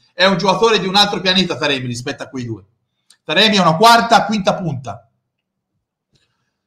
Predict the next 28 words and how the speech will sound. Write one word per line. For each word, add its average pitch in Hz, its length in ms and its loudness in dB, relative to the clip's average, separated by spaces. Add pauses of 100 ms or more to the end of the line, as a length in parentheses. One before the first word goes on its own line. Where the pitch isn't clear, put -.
(180)
Fiuto 269 280 2
è 277 120 4
Giuse, 240 240 2
ma 202 120 6
ha 190 60 4
fiuto 214 220 -2
del 190 140 2
gol. 131 320 2
Ha 151 160 0
fiuto 170 320 -4
del 147 140 -2
gol 202 300 2
se 160 160 -4
gli 139 120 -8
concedi 165 500 -2
degli 160 280 -2
spazi, 143 500 -4 (240)
cosa 160 340 0
che 156 60 0
nel 139 80 -6
campionato 147 460 -4
portoghese 127 880 -6 (720)
c'è, - 280 -4
perché 143 300 -4
Hulk 180 640 2
e 123 140 -14
Jackson 185 380 -2
Martinez 208 580 -2